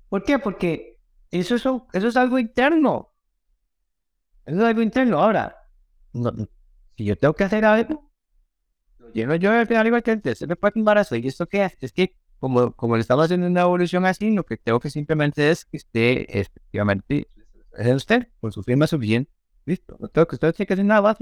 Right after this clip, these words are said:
Ah, ok, sí, está bien. O sea, ahí está eso. Yo, yo tengo que tener procesos súper sencillos para que ya el servicio sea fácil, para que el servicio sea de calidad. Cuando vos dijiste ahora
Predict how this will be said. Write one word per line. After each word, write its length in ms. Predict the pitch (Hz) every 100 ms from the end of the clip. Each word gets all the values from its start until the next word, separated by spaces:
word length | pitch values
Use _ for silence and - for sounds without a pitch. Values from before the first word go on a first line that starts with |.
| 214
Ah, 180 | 202 247
ok, 120 | 226
sí, 100 | 220 226
está 160 | -
bien. 180 | 208 - _ _ _ _ _ _ _ - _ _ _ - _ _ _ _ _ _ _ _ _ _
O 40 | -
sea, 180 | 240 196
ahí 100 | 208
está 240 | - 190
eso. 360 | 240 202 147 - 151 _ _ _
Yo, 100 | 214
yo 180 | 160 226
tengo 220 | 277 302 302
que 80 | 262
tener 340 | 240 226 180
procesos 460 | - 147 226 233 277
súper 320 | 285 226 175
sencillos 640 | - 143 139 247 269 277 -
para 260 | 190 165
que 160 | 160 139
ya 360 | 175 208 233 214 _
el 160 | 160 - _
servicio 360 | 143 165 196 220
sea 200 | 208 202
fácil, 520 | - 139 135 - 104
para 200 | 113 113
que 120 | 120
el 60 | 110
servicio 420 | 113 127 160 202
sea 380 | - 202 196 196 -
de 120 | 143
calidad. 600 | 135 117 107 113 110 117
Cuando 220 | - 110 123
vos 100 | 165
dijiste 320 | 202 196 180
ahora 340 | 175 160 -